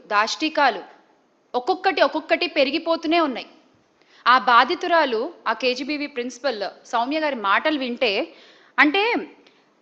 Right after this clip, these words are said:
రాత్రి పదిన్నర తర్వాత కూడా కార్యాలయానికి పిలిపించుకుని, పనుల సాకుతో, పనుల వంకతో ఆవిడ్ని అక్కడే ఉంచుకుంటూ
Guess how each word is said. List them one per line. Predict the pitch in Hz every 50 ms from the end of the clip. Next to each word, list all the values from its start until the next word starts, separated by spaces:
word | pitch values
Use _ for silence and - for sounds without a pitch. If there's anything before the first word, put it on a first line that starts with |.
| _ _ _ _ _ _ _ _ _ _ _ _
రాత్రి | 220 254 262 262 285 339 370 370 - - 370 349 302 - - - _ _ _ _ 285
పదిన్నర | 269 240 320 339 339 320 320 320 302 285
తర్వాత | 294 285 277 277 277 277 294 285 285 285
కూడా | 269 - - 294 311 320 285 - - - - - - _ _ _ _ _ _ -
కార్యాలయానికి | 247 233 262 294 302 302 294 285 277 262 262 262 - 262
పిలిపించుకుని, | - 233 233 233 - 277 - - - 254 233 226 226 220 - _ _ _ _ _ _ _ _ _ _ _ _ _ _ _ _ _ _ _ _ _ _ _ _ _ _ -
పనుల | 277 269 285 330 349 339 339
సాకుతో, | 330 330 - 294 247 254 269 - 302 - 262 220 196
పనుల | - 247 247 262 285 302 294
వంకతో | 269 226 220 220 233 - - 294 - 262 202 - - - _ _ _ _ _ _ _ -
ఆవిడ్ని | 226 240 247 240 233 214
అక్కడే | - - - 285 294 302
ఉంచుకుంటూ | 277 240 226 220 - - - 277 254 226 - 220 196